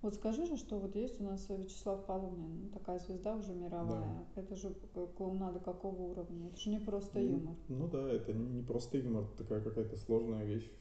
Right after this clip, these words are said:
Speaker 2: философская. Если отвлечься от юмористической по-, посыла, это,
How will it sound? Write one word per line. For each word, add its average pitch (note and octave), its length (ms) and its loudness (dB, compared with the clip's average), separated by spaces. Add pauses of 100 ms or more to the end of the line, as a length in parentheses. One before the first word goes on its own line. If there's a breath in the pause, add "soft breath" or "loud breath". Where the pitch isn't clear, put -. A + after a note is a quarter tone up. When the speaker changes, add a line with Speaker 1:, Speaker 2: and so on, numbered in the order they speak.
(120)
Speaker 2:
философская. G#2 760 2 (440)
Если G#2 260 -2
отвлечься A2 800 2
от G#2 160 0
юмористической A2 1400 0 (640 loud breath)
по-, A2 180 4
посыла, B2 580 2 (100)
это, G2+ 160 -2